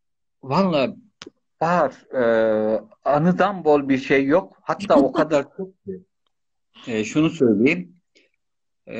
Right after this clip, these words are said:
Speaker 1: öğretmenlik hayatıma ait bütün hatıraları yazdım.
Speaker 2: Evet. A, o, şeyde mi?
Speaker 1: Evet.
Speaker 2: Kitap olarak mı?
Speaker 1: Kitap olarak yazdım.
Speaker 2: Evet.
Speaker 1: Ondan sonra işte albümlerden de eski fotoğraflar bilmem neler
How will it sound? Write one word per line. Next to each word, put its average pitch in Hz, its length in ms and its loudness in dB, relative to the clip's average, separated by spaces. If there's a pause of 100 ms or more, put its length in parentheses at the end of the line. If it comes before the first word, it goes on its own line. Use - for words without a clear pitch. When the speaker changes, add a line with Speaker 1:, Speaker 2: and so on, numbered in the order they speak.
Speaker 1:
öğretmenlik 151 840 0
hayatıma 127 920 -2
ait 101 600 -2 (320)
bütün 180 280 -12
hatıraları 123 960 -2 (540)
yazdım. 117 560 -4 (600)
Speaker 2:
Evet. 185 340 -2
A, 196 160 0
o, 165 120 -4
şeyde 254 360 0
mi? 403 100 0
Speaker 1:
Evet. 214 100 -8
Speaker 2:
Kitap 359 320 -2
olarak 170 380 -2
mı? - 240 -6 (720)
Speaker 1:
Kitap 214 320 -8
olarak 101 540 -2
yazdım. 147 680 -4 (160)
Speaker 2:
Evet. 196 160 -12 (600)
Speaker 1:
Ondan 170 460 0
sonra 143 480 -2 (420)
işte - 300 -2
albümlerden 175 880 0
de 170 80 2
eski 165 340 -6
fotoğraflar 156 800 -2
bilmem 147 380 -4
neler 139 220 -6